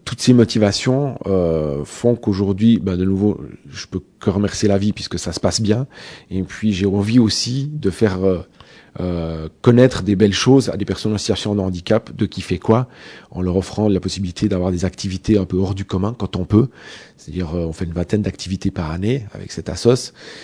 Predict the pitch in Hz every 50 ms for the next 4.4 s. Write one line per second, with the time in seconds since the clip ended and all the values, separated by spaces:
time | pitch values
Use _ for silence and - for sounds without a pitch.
0 | - - - - 87 87 82 82 80 80 78 78 78 76 73 71 71 - - 98
1 | 95 95 101 107 110 - - 98 - - 113 120 117 107 101 98 92 101 - -
2 | - - - - 98 92 85 92 95 92 90 82 - 90 85 - - 92 - -
3 | - - - 90 90 85 76 82 90 - - 78 78 - 92 101 - 87 - 95
4 | - - 95 - - - -